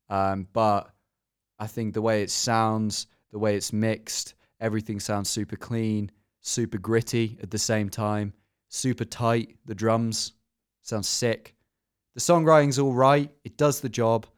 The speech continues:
and it doesn't take away from the music. I wouldn't say it necessarily adds to it. Sometimes it does. Sometimes it does. Uh, but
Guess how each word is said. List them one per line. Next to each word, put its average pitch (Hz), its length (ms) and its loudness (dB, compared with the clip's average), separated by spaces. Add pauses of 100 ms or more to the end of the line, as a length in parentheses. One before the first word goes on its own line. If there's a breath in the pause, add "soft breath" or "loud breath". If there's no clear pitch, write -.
(540)
and 113 100 -4
it 110 160 -6
doesn't 120 480 -2
take 127 260 -2
away 123 300 4
from 113 180 -6
the 104 40 -2
music. 98 500 -4
I 101 40 -6
wouldn't 110 200 -6
say 117 120 -4
it 107 60 -6
necessarily 107 400 -6
adds 107 240 -2
to 107 80 -6
it. 92 100 -8
Sometimes 104 400 -6
it 98 140 -8
does. 92 380 -6 (280)
Sometimes 98 420 -8
it 90 120 -10
does. 90 300 -10 (720)
Uh, 95 300 -2 (120)
but 101 380 2